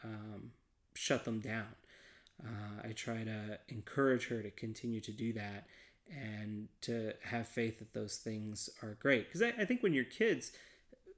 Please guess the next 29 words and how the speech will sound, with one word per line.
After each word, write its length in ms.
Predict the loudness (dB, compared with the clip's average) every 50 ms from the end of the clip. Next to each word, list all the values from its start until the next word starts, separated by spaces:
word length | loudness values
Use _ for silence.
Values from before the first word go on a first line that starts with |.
| _ -16 -8
for 120 | 0 2 4
the 60 | 6
most 260 | 6 4 4 2 0
part, 260 | 0 2 2 0 -2 -4 -12 _ _ _ _ _ -8 -2
you 140 | 0 2
know, 80 | 2 2
you, 380 | 2 2 4 6 6 6 4 0 -4 -16 _ -6
you 100 | -2 2
just 220 | 4 4 4 6
say 140 | 6 8 8
those 220 | 6 6 2 -2 -4
things 380 | -6 -8 -12 -12 -14 -14 -14 -14 -8
because 240 | -6 -2 -2 0 0
you 60 | 0
have 180 | 0 0 0 0
no, 300 | 0 0 0 0 -2 -4 -8 -12 _ _ _ -18 _ -4
no, 320 | -2 -2 0 -2 -2 -4 -8 _ _ -4
like, 160 | -4 -4 -4 -4
wider 360 | -4 -2 -2 0 0 0 0
awareness 420 | 0 0 -2 -2 -4 -4 -6 -8 -10
of 60 | -8
the 60 | -4
world. 300 | -2 0 0 0 0 -2
You 80 | -4 -6
know, 160 | -6 -6 -6 -6
everything 300 | -6 -6 -6 -6 -6 -8
is 80 | -6
so 140 | -6 -6 -6
new. 300 | -4 -4 -2 -2 -4 -4